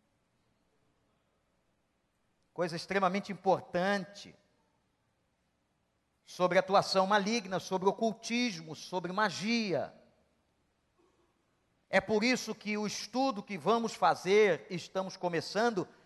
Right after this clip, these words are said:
é extremamente atualizado, contextual.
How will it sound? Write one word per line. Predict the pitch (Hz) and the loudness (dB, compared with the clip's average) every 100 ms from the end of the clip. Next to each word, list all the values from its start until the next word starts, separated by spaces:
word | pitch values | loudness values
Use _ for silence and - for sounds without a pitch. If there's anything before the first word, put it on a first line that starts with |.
| _ | _
é | 208 | -2
extremamente | 220 - 254 269 220 196 254 240 - - - 185 | -2 0 2 4 4 4 2 0 -6 -12 -8 -6
atualizado, | 196 226 226 220 156 220 220 180 | -4 0 0 0 2 4 4 2
contextual. | 220 202 240 240 - 208 202 220 196 113 | -2 4 4 2 -4 2 4 4 0 -8